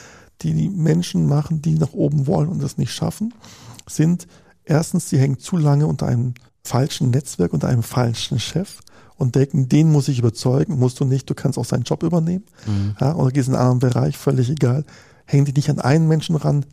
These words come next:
Speaker 1: binde ein Netzwerk. Das Zweite, was, ähm, sehr häufig falsch gemacht wird, ist, sie warten darauf, entdeckt zu werden.
Speaker 2: Mhm.
Speaker 1: Und meinen, durch gute Leistung auffallen zu müssen. Du musst die Leistung bringen und dann auffallen,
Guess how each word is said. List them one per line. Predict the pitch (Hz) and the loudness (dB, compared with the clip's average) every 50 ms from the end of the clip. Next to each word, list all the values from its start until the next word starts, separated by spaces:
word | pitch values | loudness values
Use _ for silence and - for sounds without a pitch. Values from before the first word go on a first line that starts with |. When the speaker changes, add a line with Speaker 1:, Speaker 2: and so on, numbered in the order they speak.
| - _ _ | -16 _ _
Speaker 1:
binde | - 135 135 139 131 127 | 0 2 2 4 2 2
ein | 123 117 | 2 2
Netzwerk. | 110 113 - - - - - - 123 - - _ - - - - - | 0 0 -2 -4 -6 -8 -8 -8 -8 -10 -14 _ -20 -20 -16 -10 -8
Das | - - - | -8 -8 -6
Zweite, | - - 139 160 185 - 202 175 | -4 0 2 2 2 0 0 -2
was, | 170 160 - - - - - - - - - _ | -2 -2 -4 -6 -14 -18 -20 -20 -20 -20 -10 _
ähm, | - 147 139 143 143 143 | 2 2 4 4 4 2
sehr | 135 135 147 156 147 131 | 2 2 2 2 4 2
häufig | 151 147 - - 135 - | 2 0 0 -2 -4 -4
falsch | - 139 135 131 - - | -2 -2 -2 -2 -2 -4
gemacht | - 151 135 131 127 - - - | -2 0 0 0 -2 -2 -2 -4
wird, | 156 - - | -4 -2 -2
ist, | 147 127 - | -4 -4 -2
sie | - 160 139 | -2 -2 0
warten | 139 120 135 - 147 | 0 -2 -2 -4 -4
darauf, | 135 131 - 175 - - | -4 -4 -6 -8 -10 -12
entdeckt | 156 - - 165 - - - | -12 -10 -10 -12 -12 -14 -18
zu | - - 208 | -16 -16 -14
werden. | 202 - - 190 196 196 _ _ _ _ _ _ - - - | -12 -12 -14 -14 -18 -20 _ _ _ _ _ _ -20 -14 -10
Speaker 2:
Mhm. | 104 101 101 98 101 101 101 - _ _ _ _ _ | -6 -6 -4 -4 -6 -8 -10 -12 _ _ _ _ _
Speaker 1:
Und | - 123 127 | -2 0 2
meinen, | 131 123 127 135 139 131 | 2 4 4 2 2 0
durch | - 151 123 - - | 0 -2 -4 -6 -4
gute | - 156 139 - - 127 | -2 -2 -2 0 0 0
Leistung | 117 110 110 120 123 - - - | 2 2 2 0 0 -2 -6 -8
auffallen | - - - 135 - - - - - - | -6 -6 -6 -6 -6 -8 -8 -8 -8 -10
zu | - - | -10 -10
müssen. | - - - - - - _ - - - - - _ _ _ | -10 -10 -12 -14 -16 -20 _ -20 -20 -20 -20 -20 _ _ _
Du | - 151 | -6 -4
musst | 143 143 - - | -4 -2 0 0
die | 185 | 0
Leistung | 190 196 139 127 - - 175 135 | 2 2 0 0 -2 -4 -10 -6
bringen | - - 143 143 143 143 | -2 0 0 2 2 0
und | 131 127 | 0 -2
dann | - - | -2 -4
auffallen, | 123 135 143 - - 131 123 120 131 135 | -6 -8 -8 -6 -4 -2 -2 0 -2 -2